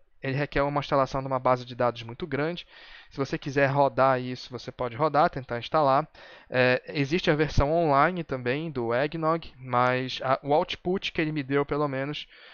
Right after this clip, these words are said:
é, não tinha informações suficientes do Big pra poder incorporar no modelo reconstruído do carvme,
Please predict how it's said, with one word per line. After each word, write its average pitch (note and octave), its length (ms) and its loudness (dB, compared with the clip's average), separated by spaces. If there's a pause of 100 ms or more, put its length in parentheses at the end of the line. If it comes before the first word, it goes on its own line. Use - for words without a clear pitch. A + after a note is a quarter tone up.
(140)
é, C3 460 4
não D3+ 240 0 (160)
tinha E3+ 560 -2
informações D3+ 720 -2
suficientes C3 880 -10
do C3 140 -8
Big C3+ 500 -14 (220)
pra B2+ 100 0
poder B2+ 260 -4
incorporar C3 640 0
no C3+ 120 -6
modelo B2+ 400 -2
reconstruído B2+ 760 -8
do D3 120 -6
carvme, G2 520 -10